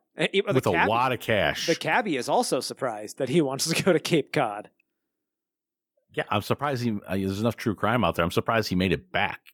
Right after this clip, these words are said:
Speaker 2: 'cause he just pulls out a wad of cash. He's like, "I wanna go to Cape Cod." Who knows what happens between, uh, you know, New York and Cape Cod at that point?
Speaker 1: I don't know. Nick, was that Cape Cod? Did that look like Cape Cod to you?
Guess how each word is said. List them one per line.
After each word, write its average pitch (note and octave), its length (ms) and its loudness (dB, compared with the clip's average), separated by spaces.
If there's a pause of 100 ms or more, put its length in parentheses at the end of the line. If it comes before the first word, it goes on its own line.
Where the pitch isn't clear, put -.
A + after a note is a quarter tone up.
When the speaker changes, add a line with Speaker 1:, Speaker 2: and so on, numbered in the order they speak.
Speaker 2:
'cause - 200 -2
he G2+ 120 -2
just G2+ 200 -6
pulls C3 200 0
out A#2+ 100 2
a G2+ 40 4
wad G#2+ 280 2
of G2+ 60 -6
cash. A#2+ 260 0
He's F2+ 140 -2
like, E2+ 100 2
"I G#2+ 60 2
wanna A#2+ 160 0
go G2+ 100 2
to - 80 -6
Cape G#2+ 220 0
Cod." G2+ 340 2
Who G#3+ 80 -2
knows G2+ 260 0
what F2 120 -2
happens F2 380 -4 (520)
between, G2+ 540 2
uh, F#2 380 4 (440)
you G2 200 2
know, F2+ 40 4
New F#2 140 2
York G2 260 0
and F2+ 160 -6
Cape - 240 -4
Cod F2+ 160 2
at F2 120 -2
that F2 180 0
point? D2+ 260 -6 (220)
Speaker 1:
I C#3 60 -14
don't C3+ 140 -8
know. B2 160 -12
Nick, D#3+ 280 -2
was D#3 220 2
that D#3+ 200 0
Cape D#3+ 260 -2
Cod? D3 340 2
Did B2+ 80 -8
that B2+ 100 -10
look - 100 -8
like C3 160 -2
Cape C3+ 220 -6
Cod C3 260 -2
to C3 60 -10
you? C3+ 220 -8